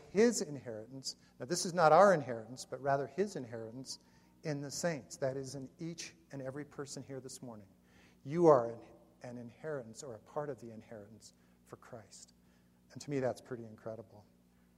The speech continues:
So here we have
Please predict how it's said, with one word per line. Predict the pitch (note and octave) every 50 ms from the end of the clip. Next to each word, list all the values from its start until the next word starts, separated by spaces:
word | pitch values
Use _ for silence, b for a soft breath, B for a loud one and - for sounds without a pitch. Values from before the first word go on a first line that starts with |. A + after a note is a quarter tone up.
| _ _ _ _ _ _ _ - _ _ _ _ _ _ _ _ _ _ _ _ _ _ _ _ _ _ _ _ _ _ _ _ _ _ _ _ _ _ _ _ _ b b b b b b b b
So | - - E3+
here | D#3+ G3+ A3
we | A3 A3 F#3+
have | D#3+ E3+ D3 C#3 C3 B2 -